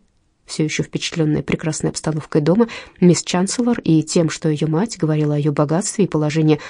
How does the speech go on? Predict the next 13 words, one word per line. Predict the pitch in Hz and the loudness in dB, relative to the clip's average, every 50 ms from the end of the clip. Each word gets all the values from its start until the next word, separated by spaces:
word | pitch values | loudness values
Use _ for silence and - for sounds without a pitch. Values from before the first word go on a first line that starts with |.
| - - - | -20 -4 2
в | - 165 165 | 2 2 4
бостонском | 139 170 160 - - 160 156 - - 160 147 - | 4 2 0 0 0 -2 -2 0 0 0 2 2
обществе, | - 233 - - 277 269 - - 247 - - - - - - | 2 0 2 2 0 2 4 2 2 2 -2 -16 -10 -2 0
Верина | 190 175 190 170 165 185 240 262 247 | 4 6 6 6 6 6 4 4 2
с | - - 175 | 2 0 0
её | 156 151 147 | 0 0 0
свежим, | - - 160 156 175 240 - - 208 | -2 0 0 2 0 0 0 -2 -2
хотя | - 165 156 - - 151 | -2 -2 -2 -2 -2 -4
и | 151 147 | -2 -4
отвлечённым | 147 147 - - 165 156 - - 160 156 151 151 151 135 - | -6 -4 -2 -2 -2 -2 -2 -2 0 0 2 2 0 0 0
обилием | 180 160 139 147 160 202 240 220 170 156 | -2 -2 -2 0 0 2 4 4 4 2
окружающих | 143 - - - 151 - - - 147 - - 139 - | 0 -2 -2 -4 -2 -2 -2 -2 -2 -2 -6 -6 -2
предметов, | - 165 151 147 160 202 254 269 - | -2 0 0 2 2 2 4 2 0